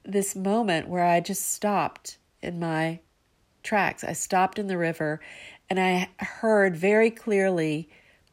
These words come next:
a quote, and the quote was this: "Be still, recognize the flow,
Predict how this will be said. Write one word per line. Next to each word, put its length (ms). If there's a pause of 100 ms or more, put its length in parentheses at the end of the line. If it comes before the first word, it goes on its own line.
(160)
a 80
quote, 640 (240)
and 80
the 60
quote 340
was 140
this: 560 (1300)
"Be 120
still, 640 (1080)
recognize 840
the 100
flow, 520